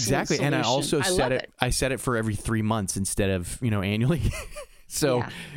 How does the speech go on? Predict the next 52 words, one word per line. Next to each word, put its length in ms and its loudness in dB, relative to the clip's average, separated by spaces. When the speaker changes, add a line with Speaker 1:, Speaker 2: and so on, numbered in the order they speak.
Speaker 1:
so, 420 0
you 80 -2
know, 160 0
it's, 240 -4
it's 220 -4
a 40 -2
little 260 -2
less. 400 -2
Boy, 280 2
but 140 0
I've 140 2
done 180 2
that. 220 0
I've 120 0
done 100 2
the 80 0
same 500 0
thing. 540 2
Speaker 2:
Yeah. 320 -2
Speaker 1:
Oh 220 2
my 120 2
Speaker 2:
Yeah. 100 0
Speaker 1:
gosh. 220 2
Speaker 2:
So, 260 0
so 180 -4
David, 300 0
the, 200 -2
you 140 0
know, 100 2
then 160 2
the 80 2
next 300 0
question 500 0
can 120 2
become, 280 0
okay, 220 0
they, 460 0
we 220 2
understand 540 0
that 100 2
there 220 2
is 280 2
a 40 2
tax 560 -4
for 160 -4
having 320 0
A 120 0
D 160 2
H 200 -2
D, 240 2
and 240 2
then 400 0